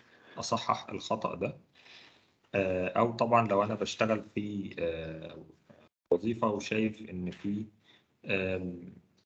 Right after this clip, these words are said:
آه، نتائج هتكون أفضل، آه، أي، أي حاجة تحسن من العمل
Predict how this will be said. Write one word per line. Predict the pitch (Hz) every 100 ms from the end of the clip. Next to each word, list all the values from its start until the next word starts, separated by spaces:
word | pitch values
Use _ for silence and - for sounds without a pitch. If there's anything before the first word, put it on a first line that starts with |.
| _ _ -
آه، | 90 82 82 82 80 - - -
نتائج | 104 104 120 113 -
هتكون | - - 113
أفضل، | 110 113 104 101 101 98 -
آه، | 90 85 85 85 82 - -
أي، | 120 135 127 -
أي | 110 120 113 107 101 - - -
حاجة | 117 113
تحسن | 104 113 - - 143 - - 104
من | 110 117
العمل | 95 101 135 156